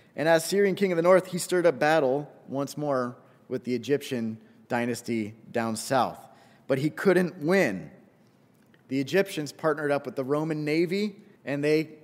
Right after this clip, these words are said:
spanked the Syrians. They sent them back home. And actually, there's this fascinating story about how this, uh, Roman general drew a line in the sand around Antiochus, where they're,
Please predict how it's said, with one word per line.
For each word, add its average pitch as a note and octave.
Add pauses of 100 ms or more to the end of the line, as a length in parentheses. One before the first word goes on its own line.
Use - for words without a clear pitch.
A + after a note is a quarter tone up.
(120)
spanked E3+
the D3
Syrians. D3 (320)
They C3+
sent E3+
them E3+
back D3+
home. D3
And C3
actually, D3
there's C3+
this A#2
fascinating D#3
story C#3+ (500)
about C#3
how C3+
this, B2
uh, G#2+ (100)
Roman D3
general C#3 (400)
drew F3
a -
line F3 (380)
in D3
the D3
sand D#3+
around C#3+
Antiochus, C#3+
where C3
they're, A#2